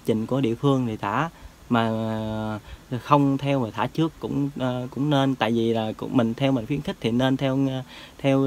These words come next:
ờm, ở cấp, ờ, lãnh đạo ở bên phân phía Ngư ở tỉnh á,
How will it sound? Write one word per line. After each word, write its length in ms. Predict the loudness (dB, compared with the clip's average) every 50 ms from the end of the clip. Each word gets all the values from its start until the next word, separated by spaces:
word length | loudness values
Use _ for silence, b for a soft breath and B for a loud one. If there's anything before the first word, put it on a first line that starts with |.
| 2 2 2
ờm, 680 | 2 2 2 2 2 2 2 2 2 2 0 0 0
ở 200 | 0 -2 -2 0
cấp, 160 | -2 -2 -4 -2 -4
ờ, 520 | -4 -4 -2 -4 -4 -4 -4 -6 -6 -8 -10 -14 -20 -12 -6 -2
lãnh 180 | 0 2 2
đạo 340 | 2 2 2 2 0 -2 -2 -6 -14 -10 -4
ở 120 | -2 0
bên 180 | 0 2 0 0
phân 380 | 2 2 2 2 2 0 -2 -2 0
phía 100 | 0 2
Ngư 240 | 2 2 0 0 0
ở 100 | 0 -2
tỉnh 240 | -2 -2 -2 -2 -2
á, 140 | -2 -4